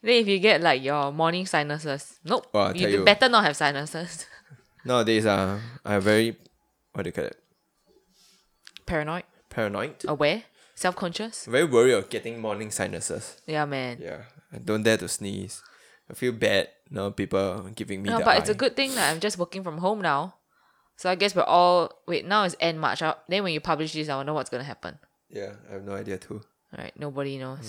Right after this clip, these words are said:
Speaker 2: So not really working from home. Kind of is, but kind of is not. Uh, but, oh, no, okay.
Speaker 1: Okay, anyway,
Speaker 2: Here we
Speaker 1: that's
Speaker 2: are
Speaker 1: not the topic.
Speaker 2: again. We have distracted ourselves again.
Speaker 1: Yeah. Oh, let's do a shout out to Yu Sing. Whoop whoop.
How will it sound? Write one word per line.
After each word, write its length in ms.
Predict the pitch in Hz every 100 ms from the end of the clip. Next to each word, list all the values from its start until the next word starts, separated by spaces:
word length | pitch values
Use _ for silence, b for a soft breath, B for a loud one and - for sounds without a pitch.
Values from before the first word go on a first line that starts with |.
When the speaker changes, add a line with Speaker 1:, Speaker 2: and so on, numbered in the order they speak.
| 110
Speaker 2:
So 140 | 143
not 240 | 156 165 104
really 180 | 98
working 280 | 101 98 98
from 160 | 101 85
home. 160 | 95 113
Kind 240 | - 151 139
of 160 | 120 -
is, 240 | 104 -
but 200 | - - - -
kind 180 | 104
of 160 | 101 381
is 160 | - -
not. 160 | 78 - - - b b b b b -
Uh, 260 | 110 104
but, 300 | 104 113 - -
oh, 180 | 127 185
no, 100 | 147
okay. 300 | 143 - 117
Speaker 1:
Okay, 120 | 139
anyway, 220 | - 107 147
Speaker 2:
Here 100 | 208
we 60 |
Speaker 1:
that's 180 | 208 214
Speaker 2:
are 160 | 143 170
Speaker 1:
not 240 | 220 -
the 80 | 165
topic. 280 | 120 185 120
Speaker 2:
again. 280 | 123 165 - -
We 140 | 123
have 420 | 120 113 139 - -
distracted 480 | 113 - 113 - 78
ourselves 340 | 95 - 113
again. 260 | 110 104 123 b -
Speaker 1:
Yeah. 160 | 165 -
Oh, 180 | 571 440 -
let's 180 | 370 -
do 160 | 285
a 60 | 285
shout 240 | - 247
out 180 | 254 240
to 180 | 262 -
Yu 80 | 277
Sing. 460 | 277 339 349 302
Whoop 220 | 320 453 508
whoop. 380 | 494 523 508 508